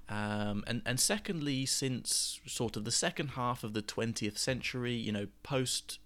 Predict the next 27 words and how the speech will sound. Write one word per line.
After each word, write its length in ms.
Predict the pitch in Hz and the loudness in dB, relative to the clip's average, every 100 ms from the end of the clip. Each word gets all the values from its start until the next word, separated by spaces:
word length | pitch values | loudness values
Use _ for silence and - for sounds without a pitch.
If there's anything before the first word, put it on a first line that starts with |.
| - | -4
Second 500 | - 113 - 110 104 | -2 0 0 -2 0
World 400 | 110 104 104 127 | 4 4 2 2
War, 360 | 110 143 165 - - - - - - 117 | 2 2 0 -4 -14 -14 -16 -16 -14 -2
we've 240 | 131 123 | 0 2
seen, 560 | - 147 147 151 147 - - | 2 2 0 0 -2 -6 -6
uh, 260 | 117 107 107 | -2 0 0
a 80 | 120 | -2
lot 360 | 120 139 160 143 | 0 0 0 -2
more 500 | 135 123 123 117 - - - - | 0 2 4 2 2 -8 -18 -2
social 540 | - 131 131 - 123 | 2 4 2 2 2
mobility. 760 | 120 113 104 127 117 107 - 98 | 4 4 4 2 2 0 -2 -2
We've 200 | 101 113 | -2 0
seen 180 | 135 123 | 0 0
a 60 | |
lot 220 | 120 - | 2 0
more 260 | 127 127 120 | 2 0 0
people 560 | - 127 110 117 110 107 - - | 0 -4 -2 0 0 -2 -10 -6
moving 680 | 123 135 135 120 120 117 - | 0 2 2 2 2 0 0
around 640 | 113 110 120 120 117 117 | -2 0 2 2 2 0
between 460 | 113 110 123 120 120 | -2 -4 -2 0 0
different 340 | 113 - 110 | -2 -4 -6
countries, 580 | - 120 104 - 120 113 | -2 -2 -2 -2 -2 0
getting 240 | - 92 123 | 0 -2 0
citizenship 760 | - 127 117 113 113 117 - | -2 -2 -2 -2 0 0 0
in 100 | 107 | -2
different 280 | 113 117 107 | -2 -4 -4
countries, 520 | 117 - 113 113 107 | -4 -4 -2 0 0